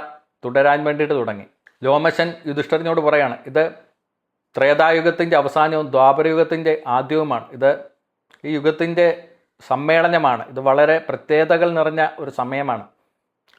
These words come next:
അതുകൊണ്ട് തന്നെ ഈ സമയത്ത് ഈ പുണ്യസ്നാനങ്ങളിൽ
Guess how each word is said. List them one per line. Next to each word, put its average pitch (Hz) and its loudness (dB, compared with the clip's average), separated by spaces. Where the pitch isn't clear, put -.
അതുകൊണ്ട് 160 2
തന്നെ 170 2
ഈ 151 -4
സമയത്ത് 170 0
ഈ 147 -8
പുണ്യസ്നാനങ്ങളിൽ 165 -2